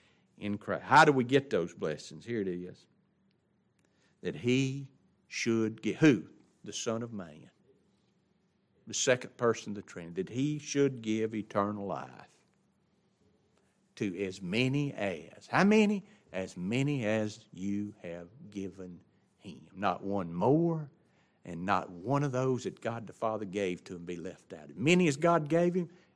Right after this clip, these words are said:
Kenny, they get an eternal life. What is eternal? This is life eternal.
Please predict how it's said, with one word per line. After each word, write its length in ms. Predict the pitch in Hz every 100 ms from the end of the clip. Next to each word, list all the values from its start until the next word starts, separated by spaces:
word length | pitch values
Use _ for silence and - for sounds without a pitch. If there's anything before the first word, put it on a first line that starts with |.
| _
Kenny, 220 | - 127 101
they 120 | 95
get 180 | 107 -
an 60 |
eternal 400 | 95 - 101 101
life. 340 | 95 - - _ _ _ _ _ _ _ _ _ _ -
What 220 | 104 190
is 200 | 196 160
eternal? 380 | 120 127 123 92 - - -
This 320 | 107 139 135
is 120 | 131
life 360 | 127 110 113 -
eternal. 480 | 110 101 76 65